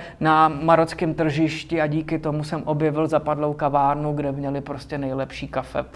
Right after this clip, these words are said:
v Marrakeši, jo, třeba. Nebo, uh, ukradli mi z baťohu pas a ježišmarja, to ti nepřeju prostě v Indii jít na policejní stanici a, a řešit tam ztrátu prostě pasu.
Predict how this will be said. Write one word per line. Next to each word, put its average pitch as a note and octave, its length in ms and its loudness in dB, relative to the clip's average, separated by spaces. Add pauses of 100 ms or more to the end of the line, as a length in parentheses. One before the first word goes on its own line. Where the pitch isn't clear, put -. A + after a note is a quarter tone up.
v C3+ 80 -10
Marrakeši, - 680 -4
jo, - 80 -10 (100)
třeba. - 360 -14 (400)
Nebo, C#3 500 6 (220)
uh, - 100 -8 (220)
ukradli D#3 580 6
mi D#3 220 4
z C#3+ 40 -2
baťohu D3 500 4
pas D3 420 4
a D3+ 120 4
ježišmarja, D3 640 2
to D3 100 -2
ti D3 160 -4
nepřeju C#3 420 -2
prostě C#3 360 -6
v - 100 -8
Indii C#3 340 -2
jít C3+ 120 -4
na C3+ 120 -2
policejní C3+ 580 -6
stanici C3+ 600 -10
a, C#3 80 -8 (200)
a C#3+ 80 -2
řešit C3+ 380 -6
tam C3+ 180 -4
ztrátu C3 420 -4
prostě - 380 -8
pasu. - 320 -10